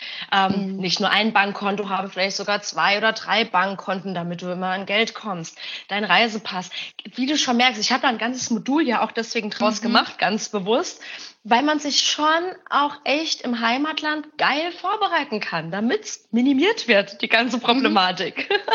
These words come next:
Speaker 2: Ja, genau. Und, äh, Wissen schafft ja auch Sicherheit und ist ja auch gegen die Angst. Also je mehr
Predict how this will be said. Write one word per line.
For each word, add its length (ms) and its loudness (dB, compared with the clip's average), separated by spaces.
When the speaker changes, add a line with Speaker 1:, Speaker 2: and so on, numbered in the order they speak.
Speaker 2:
Ja, 220 2
genau. 360 2
Und, 300 2
äh, 380 6
Wissen 460 -2
schafft 380 4
ja 180 2
auch 140 0
Sicherheit 840 0
und 360 2
ist 160 -4
ja 80 2
auch 60 -4
gegen 240 4
die 120 0
Angst. 380 -2
Also 200 -2
je 160 0
mehr 300 2